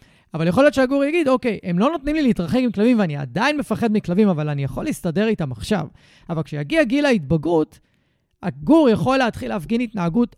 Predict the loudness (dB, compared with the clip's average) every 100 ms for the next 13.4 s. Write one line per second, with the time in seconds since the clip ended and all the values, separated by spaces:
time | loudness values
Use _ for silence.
0 | _ -2 2 0 0 -4 0 2 2 0
1 | 0 -2 0 2 2 0 2 2 0 -2
2 | -2 -4 -6 -6 -4 -6 -8 -8 -6 -4
3 | -4 -6 -6 -6 -4 -4 -2 -4 -6 -20
4 | -20 _ -10 -6 0 0 0 -2 -4 -4
5 | -4 -2 -2 -4 -4 -6 -6 -6 -4 -4
6 | -4 -6 -6 -6 -12 _ _ -20 _ 0
7 | 2 4 6 6 4 2 2 -2 -2 -2
8 | 2 2 2 0 -2 -2 -8 -10 -4 -2
9 | -2 -4 -4 0 0 2 0 0 -2 -4
10 | -8 -14 -8 -6 -6 -4 -4 -4 -2 -2
11 | 0 -2 -4 -4 -6 -4 -4 -2 0 0
12 | -2 -6 -10 -6 -6 -6 -8 -8 -6 -6
13 | -6 -8 -8